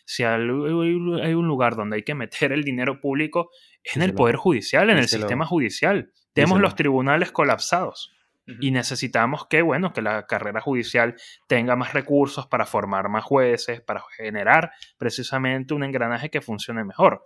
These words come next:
Speaker 2: Claro.
Speaker 1: Que es verdad, la gente podrá opinar y, claro, aquí tres juristas hablando, claro que queremos que nuestro sector se le, se le favorezca de esa manera, pero ya haci-, haciendo un análisis en frío, en lugar de haber propuesto subir, eh, desde mi punto de vista,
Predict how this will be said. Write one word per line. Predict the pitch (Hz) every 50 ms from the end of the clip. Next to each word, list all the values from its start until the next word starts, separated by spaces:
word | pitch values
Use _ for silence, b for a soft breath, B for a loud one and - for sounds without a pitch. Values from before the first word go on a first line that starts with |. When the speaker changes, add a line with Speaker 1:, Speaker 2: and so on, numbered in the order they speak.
| _ _
Speaker 2:
Claro. | - 113 110 127 139 123 -
Speaker 1:
Que | - 117
es | 113
verdad, | 123 123 123 147 160 151
la | 120
gente | 117 120 113 113 - 139 135
podrá | 135 147 127 123 120 120
opinar | 120 - 127 127 147 151 131
y, | 107 104 101 98
claro, | - 139 131 113 107
aquí | 101 - 110 98
tres | - 120 117 123
juristas | 135 131 127 123 - 156 139 131
hablando, | 123 120 120 120 120 123 135 143 143 143
claro | 139 127 123 143 139
que | 139 143
queremos | - 135 120 117 120 131 131
que | - 147 139
nuestro | 135 131 - 131 131
sector | - - 117 104 - _ 117 110 110 113 117 117 120 B B B B B B _
se | - - 156 135
le, | 131 135 131 120 113 110
se | 107 - - 110
le | 107
favorezca | - 120 107 104 107 107 - -
de | 131
esa | - -
manera, | 127 120 147 180 165 127 -
pero | - 110 110
ya | 107 117 113
haci-, | - - 147 143 -
haciendo | 131 127 - - 131 131
un | 139 151 147
análisis | 135 127 120 127 139 139 - - 156 147 135 123 -
en | 127 117 113 -
frío, | - - 127 127 151 180 190 B B B B B B B B B _ _ -
en | 143 135
lugar | 127 123 120 117 117 120 127
de | 147
haber | 156 156 160 170 151 127 -
propuesto | - - 107 - 113 107 - - - 143 139 139 135
subir, | - - 131 127 143 160 143
eh, | 107 98 98 92 90
desde | 95 98 92 101
mi | 98 95
punto | - - 104 101 117
de | 117 139
vista, | 147 139 - - 101 90